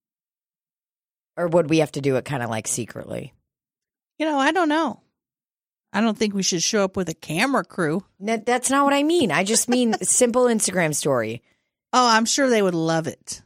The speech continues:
Speaker 1: What always upsets me is when,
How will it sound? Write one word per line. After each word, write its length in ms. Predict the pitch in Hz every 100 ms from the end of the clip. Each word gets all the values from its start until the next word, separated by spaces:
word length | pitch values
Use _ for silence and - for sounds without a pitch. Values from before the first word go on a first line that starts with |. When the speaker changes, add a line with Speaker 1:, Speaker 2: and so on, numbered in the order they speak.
| _ _
Speaker 1:
What 300 | 196 247 - -
always 420 | 220 302 311 240
upsets 500 | 226 - 202 190 -
me 380 | 165 175 160 147
is 460 | - 147 143 - - _ _ _ _ _ _ _ _ _ _ _ _ _ -
when, 440 | 151 175 165 160